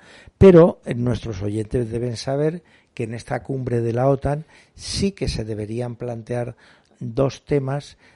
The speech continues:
de gran calado para la seguridad nacional de España. El primero es la protección que la otan debe dar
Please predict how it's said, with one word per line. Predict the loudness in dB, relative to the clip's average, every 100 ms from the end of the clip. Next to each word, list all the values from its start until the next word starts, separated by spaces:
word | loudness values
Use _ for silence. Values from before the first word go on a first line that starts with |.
| _
de | -14 -6 -4 -2
gran | -2 -2 -2 -6 -6
calado | -2 0 0 -2 -6 -10 _ _ -20 -8
para | -2 0 0
la | -2 -8
seguridad | -8 -8 -6 -4 -2 -2 -4 -10
nacional | -8 -8 -8 -8 -6 -6 -6
de | -10
España. | -16 -20 -20 _ _ _ _ -20 -20 _ _ _
El | -4 -4
primero | -4 -4 -4 -4 -8 -20 _ _ _ _ _
es | -4 -2 -4 -12 _ _ _ _ _ _ _ -8
la | -2 0
protección | 2 0 0 -8 -6 0 0 0 -6
que | -6
la | -6 -4
otan | -2 -2 -4 -10 -10 -18 -20 -20 -16
debe | -4 0 2 2
dar | 0 0 0 -6